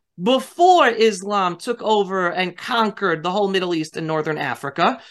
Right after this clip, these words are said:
It was a Jewish tribe in a village that then Muhammad ended up decimating, killing all the Jews, uh, raping the women. You're not talking about yesterday.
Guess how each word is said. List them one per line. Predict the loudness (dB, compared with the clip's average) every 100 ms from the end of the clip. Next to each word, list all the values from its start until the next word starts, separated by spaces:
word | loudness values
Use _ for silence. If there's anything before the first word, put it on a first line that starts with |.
| -20 2
It | 4
was | 6 4
a | 0
Jewish | -2 -4 -4 -6 -12
tribe | -2 0 2 2 0 0 -6 _ -6
in | -2
a | 0
village | 0 0 2 2 0 -4 _ _ _ _
that | -4 0
then | 0 0 -2 -2
Muhammad | 0 2 4 4 4 2 0 -6 -4
ended | -2 -2 -2
up | 0 -2 -4 _ _ -4
decimating, | -2 -2 -2 -2 -2 -2 -4 -12 _ _ -4
killing | 2 2 2
all | 0 -2
the | -4
Jews, | -2 0 2 0 -6 -20 _ _ _ 2
uh, | 6 6 4
raping | 2 2 2 -2 2
the | 2
women. | 2 2 0 -4 -8 _ _ _ _ _ -8
You're | -4
not | -2 -2 -4
talking | -6 -4 -2
about | -2 0
yesterday. | 0 -2 -2 -2 0 -4